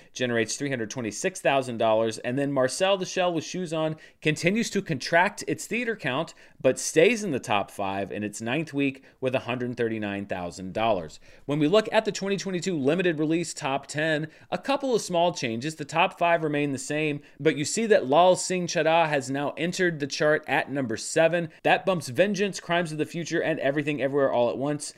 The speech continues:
down one spot. It also knocks Parallel Mothers off the list. Just a reminder that for Vengeance and Everything Everywhere All at Once, those are both totals that were taken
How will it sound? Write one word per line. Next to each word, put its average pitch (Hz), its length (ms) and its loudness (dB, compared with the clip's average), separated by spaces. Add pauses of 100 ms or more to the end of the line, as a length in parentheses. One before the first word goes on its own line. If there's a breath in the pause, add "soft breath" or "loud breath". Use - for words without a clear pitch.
(180 soft breath)
down 131 320 0
one 143 180 0
spot. 139 400 2
It 117 100 0
also 123 260 0
knocks 113 280 -4
Parallel 120 400 2
Mothers 120 400 -2
off 175 260 2
the 160 60 -4
list. 131 360 0
Just - 180 -6
a 113 60 -4
reminder 117 340 -4
that 104 100 -4
for 107 120 -10
Vengeance 123 420 -4
and 110 100 -4
Everything 107 300 -2
Everywhere 101 240 0
All 92 160 -2
at 76 60 -6
Once, 143 300 -4 (220 soft breath)
those 127 200 -2
are 120 100 2
both 139 340 2
totals 131 420 0
that 110 160 0
were 120 100 -4
taken 110 460 -4